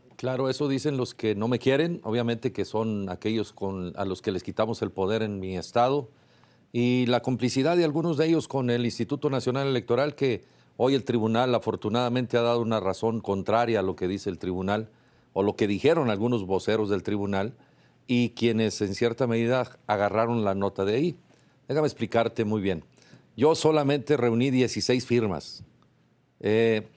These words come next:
el resto lo hicieron gentes que el ine aprobó como gestores.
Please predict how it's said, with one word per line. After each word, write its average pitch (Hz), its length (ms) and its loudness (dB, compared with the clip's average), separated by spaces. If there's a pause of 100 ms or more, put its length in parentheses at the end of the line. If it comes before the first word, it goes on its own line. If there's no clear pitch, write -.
(120)
el 104 120 -2
resto 143 420 0
lo 123 80 2
hicieron 117 340 0
gentes 110 420 -2
que 90 440 -2 (280)
el 101 220 0
ine 165 240 4
aprobó 98 640 0 (400)
como 95 240 -4
gestores. - 680 -4